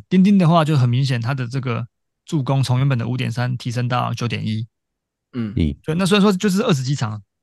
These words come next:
Speaker 1: 对啊，反正我就讲出来当，当听众们参考。那
Speaker 2: 对啊，你就
Speaker 1: Cameron Johnson的话，就是从十三点九分提升到十六点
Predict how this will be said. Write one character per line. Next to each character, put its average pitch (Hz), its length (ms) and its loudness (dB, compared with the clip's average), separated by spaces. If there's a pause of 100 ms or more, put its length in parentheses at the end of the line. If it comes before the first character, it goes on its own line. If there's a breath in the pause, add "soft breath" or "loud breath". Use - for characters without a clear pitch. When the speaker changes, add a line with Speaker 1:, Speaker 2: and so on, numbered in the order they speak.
Speaker 1:
对 160 100 -6
啊， 135 40 -4
反 143 120 2
正 160 80 0
我 135 60 2
就 156 80 2
讲 127 160 -2
出 117 80 0
来 131 40 0
当， 131 300 -4
当 135 160 -6
听 123 100 0
众 123 140 -2
们 120 120 -6
参 135 200 -8
考。 - 220 -10 (540)
那 185 100 6
Speaker 2:
对 170 120 8
啊， 147 240 6
你 110 80 -8
就 127 100 -10
Speaker 1:
Cameron 185 380 8
Johnson 160 300 8
的 139 100 4
话， 143 140 6
就 143 160 4
是 135 240 2
从 120 260 -2
十 127 140 -2
三 139 180 0
点 127 160 0
九 120 200 -4
分 123 300 -4
提 127 120 -6
升 120 180 -2
到 120 240 -2
十 120 160 -8
六 123 280 -2
点 113 320 -10